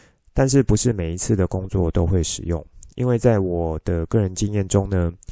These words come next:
有时候做一件事情，做着做着其实是会进到心流状态的。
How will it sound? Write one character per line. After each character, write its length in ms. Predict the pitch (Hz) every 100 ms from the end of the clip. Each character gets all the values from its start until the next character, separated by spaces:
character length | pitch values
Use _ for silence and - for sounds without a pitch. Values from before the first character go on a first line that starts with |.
| - - _
有 120 | 92
时 140 | 90 131
候 120 | 123
做 200 | - 135
一 60 | 120
件 180 | 120 113
事 200 | - 120
情， 360 | - 95 87 92 _ - -
做 160 | 151
着 140 | 120 110
做 180 | 120
着 160 | 101 101 -
其 180 | -
实 120 | 95 98
是 180 | -
会 160 | 101 98
进 240 | - 101
到 220 | 90 98 87
心 260 | - 98
流 180 | 92 80
状 280 | - 92 82
态 220 | 92 85
的。 120 | 73